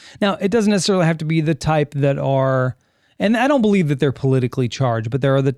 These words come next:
there are the ones that are, you know, ve-, vegetarian and vegan, you know, influenced, and they're, they're, they're, they're saving f-, factory farm animals and stuff like that. I would donate to that, but even,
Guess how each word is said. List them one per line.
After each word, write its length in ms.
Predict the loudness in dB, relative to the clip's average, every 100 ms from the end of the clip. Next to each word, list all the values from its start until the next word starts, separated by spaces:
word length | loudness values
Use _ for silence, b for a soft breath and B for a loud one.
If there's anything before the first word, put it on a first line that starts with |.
| -2
there 120 | 0
are 60 | 2
the 80 | 2
ones 260 | 2 0
that 120 | 0
are, 160 | 0 0
you 140 | -2
know, 140 | -4 -4
ve-, 280 | -4 -4 -4
vegetarian 480 | -6 -6 -4 -4 -4
and 140 | -6
vegan, 580 | -2 -2 0 -2 -2 -6 b b b b
you 100 | -6
know, 60 | -4
influenced, 600 | -2 -2 0 0 0 -2
and 120 | -2
they're, 200 | 0 -2
they're, 160 | -2 -4 -6 -4
they're, 240 | -2 -2 -6 -14
they're 340 | -14 -2 -2
saving 380 | 0 0 0 -2
f-, 160 | -6 _ -6
factory 400 | -2 -2 0 -4
farm 380 | -2 -2 0 0
animals 460 | 0 0 0 0
and 80 | -2
stuff 260 | -2 -2 -2
like 180 | -2
that. 220 | 0 -2 -4 B B
I 120 | -2
would 260 | 2 2 2
donate 380 | 2 2 2 0
to 120 | 0
that, 380 | 2 0 -2 -6 B B _
but 160 | 0
even, 440 | 2 2 2 2